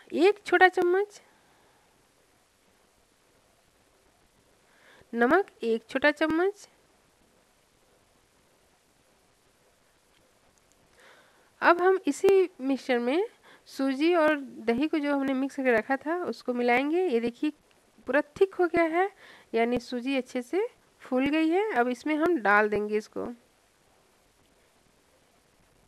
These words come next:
अब इनको अच्छे से हम मिक्स करेंगे।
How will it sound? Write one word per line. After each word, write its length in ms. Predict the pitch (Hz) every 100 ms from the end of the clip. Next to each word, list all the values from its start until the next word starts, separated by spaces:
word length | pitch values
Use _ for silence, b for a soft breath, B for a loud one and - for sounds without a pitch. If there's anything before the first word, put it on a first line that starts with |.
| _ _ _ _ _ _ _ _ _ _ _ _ _ _ _ _ _ _ _ b b b -
अब 200 | 214 220
इनको 280 | 233 - 247
अच्छे 360 | 240 - 349
से 140 | 330 339
हम 140 | 320
मिक्स 500 | 302 311 277 _ -
करेंगे। 500 | - 302 302 311 -